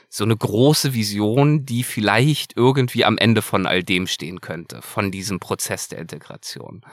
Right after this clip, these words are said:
So richtig viel hört man davon jetzt mittlerweile, aber was heißt mittlerweile? Schon längst eigentlich nicht mehr, oder?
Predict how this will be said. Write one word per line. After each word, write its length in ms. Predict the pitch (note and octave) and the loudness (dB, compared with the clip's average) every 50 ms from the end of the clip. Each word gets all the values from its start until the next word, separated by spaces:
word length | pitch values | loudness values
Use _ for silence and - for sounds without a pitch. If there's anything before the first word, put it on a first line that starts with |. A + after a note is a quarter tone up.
| - - - - - - - - _ _ _ - | -20 -20 -20 -20 -20 -20 -20 -20 _ _ _ -10
So 120 | - - | -6 -4
richtig 300 | G#2 A2+ - - A2 - | -4 -4 -4 -6 -6 -6
viel 380 | - - - - B2+ C#3 D#3 D3+ | -6 -8 -4 -2 0 0 2 2
hört 180 | D3 C3+ - D#3 | 0 0 0 0
man 100 | B2+ G#2 | -2 0
davon 260 | G#2+ A#2 - C#3+ C3 B2 | 0 0 0 0 -2 -2
jetzt 160 | A#2+ - - | -2 -2 -6
mittlerweile, 420 | A#2+ - C#3+ B2+ B2 A#2 A#2 A#2 | -4 -2 -2 0 0 0 0 0
aber 380 | G#2 A2 G2+ G#2 G2+ G2+ G2+ - - - - - | 0 2 2 4 4 4 2 0 -4 -8 -8 -8
was 180 | E3+ - - G3+ | -8 -4 -2 -4
heißt 140 | F#2 - - | -4 -2 -4
mittlerweile? 360 | G2 G2 F#2 F#2+ F#2+ F2+ F2 - - - - - | -2 0 2 2 2 2 0 -4 -10 -20 -16 -10
Schon 220 | - - A#2 A2 | -4 0 2 4
längst 340 | G#2+ A#2+ C#3 C3+ - - - | 4 4 4 2 0 0 2
eigentlich 320 | G#2+ A2 G2+ G#2 G#2 - | 2 2 2 0 0 2
nicht 180 | C3 B2+ - - | 2 2 2 0
mehr, 220 | F2+ D#2+ C#2+ A#1+ | -8 -10 -10 -10
oder? 260 | C2 F2 G#2 B2 D#3 | -8 -6 -4 -4 -6